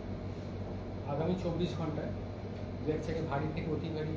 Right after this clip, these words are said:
বৃষ্টিপাতের সম্ভাবনা রয়েছে, বিশেষ করে জলপাইগুড়ি, কোচবিহার, আলিপুরদুয়ার এই সাইডে। দার্জিলিং,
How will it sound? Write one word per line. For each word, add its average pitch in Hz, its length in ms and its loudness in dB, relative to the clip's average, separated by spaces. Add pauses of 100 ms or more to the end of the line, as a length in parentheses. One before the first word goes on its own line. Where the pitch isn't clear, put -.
বৃষ্টিপাতের 147 440 -2
সম্ভাবনা 139 380 2
রয়েছে, 127 240 0 (100)
বিশেষ - 260 -2
করে 143 140 0 (760)
জলপাইগুড়ি, 147 600 2
কোচবিহার, 147 480 2
আলিপুরদুয়ার 147 500 0 (120)
এই 131 120 0
সাইডে। 135 300 -2 (1160)
দার্জিলিং, 165 320 4